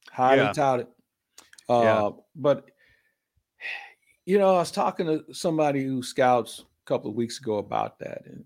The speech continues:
Speaker 1: and, you know, y-, y-, the question now is, do you get the college guy who may be a little further along,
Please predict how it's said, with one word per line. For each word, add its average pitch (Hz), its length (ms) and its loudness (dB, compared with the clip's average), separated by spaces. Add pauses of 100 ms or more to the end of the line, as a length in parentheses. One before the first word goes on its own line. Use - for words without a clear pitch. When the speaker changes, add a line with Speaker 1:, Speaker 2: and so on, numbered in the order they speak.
(120)
Speaker 1:
and, 127 220 -10
you 185 80 -4
know, 185 360 -6 (1400)
y-, 139 200 -8
y-, 143 120 -8
the 139 120 -4
question 185 720 -2
now 139 400 0
is, - 680 -10 (480)
do 123 120 -2
you 135 160 2
get 156 260 2
the - 80 -6
college 170 500 0
guy 156 520 -2
who 127 200 0
may 135 280 4
be 160 140 2
a 147 60 6
little 147 200 2
further 143 500 2
along, 131 560 0